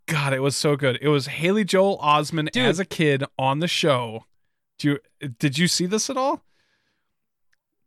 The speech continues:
Speaker 1: Yeah.
Speaker 2: That
Speaker 1: Okay.
Speaker 2: one?
Speaker 1: So
Speaker 2: No.
Speaker 1: it was, God, it was
Speaker 2: No,
Speaker 1: so
Speaker 2: maybe.
Speaker 1: fucking funny. So he, it was,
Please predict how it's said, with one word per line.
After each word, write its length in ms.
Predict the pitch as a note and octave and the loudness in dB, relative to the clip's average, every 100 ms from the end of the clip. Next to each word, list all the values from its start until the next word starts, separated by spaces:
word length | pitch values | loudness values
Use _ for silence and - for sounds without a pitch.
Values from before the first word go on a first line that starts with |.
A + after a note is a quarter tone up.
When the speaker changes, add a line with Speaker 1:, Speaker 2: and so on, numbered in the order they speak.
| _ | _
Speaker 1:
Yeah. 240 | D#3+ C3 C3 | -4 -2 0
Speaker 2:
That 60 | |
Speaker 1:
Okay. 100 | E3 | 0
Speaker 2:
one? 140 | A#3+ D4+ | 0 0
Speaker 1:
So 240 | F#3+ E3+ | 2 4
Speaker 2:
No. 20 | D#3+ | 4
Speaker 1:
it 140 | F3 G3 | 0 2
was, 320 | F#3 - - _ _ - | 0 -2 -8 _ _ 0
God, 220 | G#3+ G3 | 2 4
it 60 | F3 | 4
was 140 | F3 | 2
Speaker 2:
No, 60 | - | 4
Speaker 1:
so 200 | G3+ F3+ | 2 4
Speaker 2:
maybe. 120 | G3+ | 2
Speaker 1:
fucking 260 | G3+ E3+ C#3 | 0 0 0
funny. 320 | D3+ C3+ B2 | 0 0 -2
So 320 | - E3+ E3 | 0 4 4
he, 260 | D#3+ F3+ - _ - | 2 -4 -6 _ -2
it 80 | D#3 | 0
was, 200 | C#3 | 0